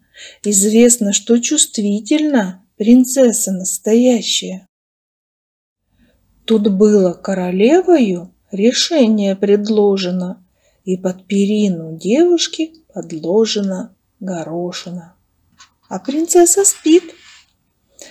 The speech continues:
Кругом огни притушены, но в замке все встревожены.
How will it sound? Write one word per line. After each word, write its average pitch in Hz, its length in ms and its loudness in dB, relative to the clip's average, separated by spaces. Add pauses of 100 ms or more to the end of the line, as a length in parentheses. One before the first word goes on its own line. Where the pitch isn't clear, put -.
(240)
Кругом 196 520 2
огни 175 520 0
притушены, 285 1080 -2 (260)
но 180 220 -6
в 180 40 -12
замке 202 540 -2
все 202 300 -2
встревожены. 277 1040 0